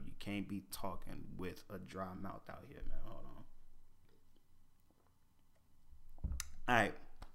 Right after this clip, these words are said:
So, Dash and Lily, uh, streaming on Netflix right now. It is a mini series, a limited series, however you wanna call it. And this one flew underneath my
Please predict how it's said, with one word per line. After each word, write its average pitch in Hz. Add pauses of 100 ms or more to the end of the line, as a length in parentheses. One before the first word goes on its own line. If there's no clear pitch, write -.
(1400)
So, 135 (1500)
Dash 139
and 147
Lily, 123
uh, 110
streaming 135 (100)
on 117 (120)
Netflix 127
right 135
now. 135
It 110
is 101
a 95 (180)
mini 120
series, 120
a 101
limited 120
series, 135
however 117
you 117
wanna 113
call 147
it. -
And 120 (500)
this 170
one 165
flew 208
underneath 170
my 120